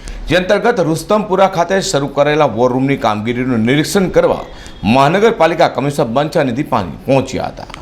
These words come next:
સુરતમાં કોરોનાએ અજગડી ભરડો લીધો છે, ત્યારે મહાનગરપાલિકાના તંત્ર દ્વારા કોરોના સંક્રમણ અટકાવવા માટે એડી ચોટીનું જોર લગાડ્યું હતું.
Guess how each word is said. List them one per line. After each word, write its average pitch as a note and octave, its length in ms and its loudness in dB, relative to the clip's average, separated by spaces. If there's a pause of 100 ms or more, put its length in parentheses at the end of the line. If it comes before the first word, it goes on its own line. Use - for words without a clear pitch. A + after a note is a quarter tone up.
(360)
સુરતમાં F#3 680 -2
કોરોનાએ D3+ 580 0
અજગડી B2+ 540 -2
ભરડો A2+ 340 -6
લીધો F#2+ 320 -4
છે, A#2 180 -2
ત્યારે A#2 280 -2
મહાનગરપાલિકાના A2 1160 -4
તંત્ર G2 420 -4
દ્વારા G#2+ 520 -4
કોરોના A2 380 -2
સંક્રમણ A2 560 -4
અટકાવવા A2+ 360 -4
માટે C3 380 -8 (420)
એડી C#3+ 280 0
ચોટીનું D3+ 500 -6
જોર A#2 200 -2
લગાડ્યું F2+ 440 -4
હતું. - 180 -20